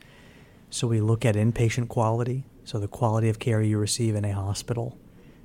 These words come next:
So things like hospital-acquired infections,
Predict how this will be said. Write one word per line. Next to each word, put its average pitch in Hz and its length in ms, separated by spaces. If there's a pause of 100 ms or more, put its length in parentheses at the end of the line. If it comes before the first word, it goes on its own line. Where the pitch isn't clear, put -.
So - 160
things 110 280
like 101 200
hospital-acquired 107 800
infections, 110 880